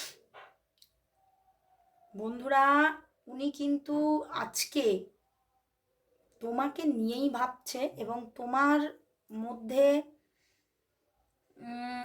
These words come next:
উনি যেন কিছু চেঞ্জেস লক্ষ্য করেছেন, but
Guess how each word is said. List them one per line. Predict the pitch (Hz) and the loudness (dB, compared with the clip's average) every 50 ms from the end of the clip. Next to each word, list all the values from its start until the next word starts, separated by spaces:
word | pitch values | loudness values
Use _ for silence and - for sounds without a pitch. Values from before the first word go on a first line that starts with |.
| - - - | -12 -8 0
উনি | 277 302 320 330 | 0 0 2 2
যেন | 320 311 320 330 330 320 330 330 - _ _ _ _ _ _ _ _ _ _ _ _ | 0 2 2 2 0 -2 -4 -10 -16 _ _ _ _ _ _ _ _ _ _ _ _
কিছু | - - 370 370 - - - | -14 -10 -8 -8 -8 -4 0
চেঞ্জেস | 294 277 269 262 262 254 302 311 302 - 269 | 2 2 4 2 2 2 2 0 0 -2 -2
লক্ষ্য | 240 233 - - - 247 247 220 | -2 -2 -2 -4 -6 -4 -2 2
করেছেন, | 196 190 185 185 - 196 196 202 226 - _ _ _ _ _ _ _ _ _ _ _ _ _ _ 147 135 _ _ _ _ _ _ _ _ _ _ _ _ _ _ _ _ _ _ _ 233 233 | 4 4 2 2 0 -4 -6 -6 -8 -16 _ _ _ _ _ _ _ _ _ _ _ _ _ _ _ _ _ _ _ _ _ _ _ _ _ _ _ _ _ _ _ _ _ _ _ -14 -12
but | 226 240 240 | -12 -12 -12